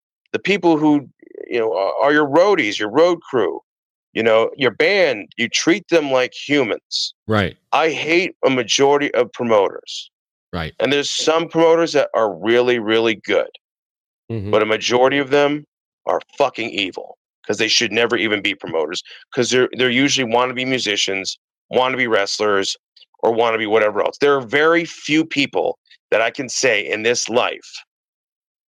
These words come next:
Speaker 1: that are great promoters. And there are, I'll, I'll mention really good promoters a little bit later on, 'cause I'm working with several of them that are visionaries, that don't get the push that they deserve. Um,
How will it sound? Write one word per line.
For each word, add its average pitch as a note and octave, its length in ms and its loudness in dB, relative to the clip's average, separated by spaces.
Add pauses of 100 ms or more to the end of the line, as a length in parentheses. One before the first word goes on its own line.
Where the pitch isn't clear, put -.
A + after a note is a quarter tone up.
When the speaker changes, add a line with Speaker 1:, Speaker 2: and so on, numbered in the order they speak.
(180)
Speaker 1:
that A2+ 160 2
are G2+ 240 -4
great - 300 -4
promoters. - 680 -12 (420)
And A2 120 0
there C3 80 4
are, B2+ 100 -2
I'll, A#2+ 240 0
I'll C3 100 2
mention C3 460 -2
really A2 240 2
good G#2+ 180 -4
promoters G#2+ 720 0 (640)
a - 40 -10
little A2 180 2
bit F#2+ 120 -2
later G2+ 240 0
on, A2+ 340 2
'cause F#2+ 140 -12
I'm G#2 120 2
working A#2+ 260 0
with F#2 140 -4
several B2 440 -2
of E2 100 -2
them E2+ 260 -4 (340)
that G#2 120 0
are G2 100 -2
visionaries, F2+ 720 -4
that G2+ 180 -2
don't E3 240 0
get - 180 -6
the G2+ 120 -2 (100)
push A2+ 240 0
that - 120 -12
they G2+ 120 0
deserve. F2+ 380 -4 (880)
Um, F2+ 420 0